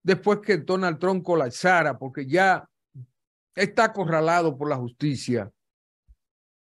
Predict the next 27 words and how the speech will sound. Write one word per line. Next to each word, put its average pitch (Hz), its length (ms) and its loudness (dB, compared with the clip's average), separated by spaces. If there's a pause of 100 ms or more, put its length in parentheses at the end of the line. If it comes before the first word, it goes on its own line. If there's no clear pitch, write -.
(720)
Tiene 214 240 4
problemas 180 840 2 (280)
con 165 220 2
el 139 380 -2
tema 202 440 2
del 160 200 -2
seis - 260 0
de 165 80 -2
enero 190 380 -4
en 165 60 -4
el 147 100 -6
Capitolio 180 960 0 (960)
y 170 560 0
ya 180 440 2
hay 175 240 0
todas 202 360 -2
las 175 160 0
evidencias 175 640 -2
de 160 100 -4
que 160 120 -8
fue 175 480 0
él 190 260 0
quien 135 440 -4 (760)
convocó 180 800 0 (320)
a 147 120 0
esta 160 640 0
turba 175 640 2